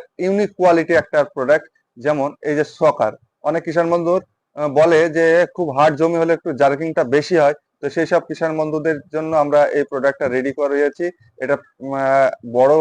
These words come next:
লং সকার, সকার বললেই হবে না, লং সকারে অনেকটাই জার্কিং কম হয়, হবে না এমনটা নয়, হবে কিন্তু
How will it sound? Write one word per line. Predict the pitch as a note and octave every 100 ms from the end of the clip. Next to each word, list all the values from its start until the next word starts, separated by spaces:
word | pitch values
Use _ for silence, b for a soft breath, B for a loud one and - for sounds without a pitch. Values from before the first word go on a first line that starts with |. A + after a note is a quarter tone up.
| D3
লং | C3+ E3+
সকার, | E3 D#3 A#2+ A2+ - -
সকার | B2+ D3+
বললেই | C3+ C#3+ E3+
হবে | F3 D#3+
না, | C3 C#3+ _ _
লং | B2 C3 D#3 D#3+
সকারে | E3+ E3 E3 E3+
অনেকটাই | D3 D3 D#3 C3+
জার্কিং | B2+ B2+ D3 C#3 -
কম | D3 F3
হয়, | E3 F#3 G3 _ _ -
হবে | C3 F3+
না | G3+
এমনটা | F3+ E3 C#3+ C3+
নয়, | F3 F#3 _ -
হবে | D3+ F#3 A#3 _ _ E3+
কিন্তু | D#3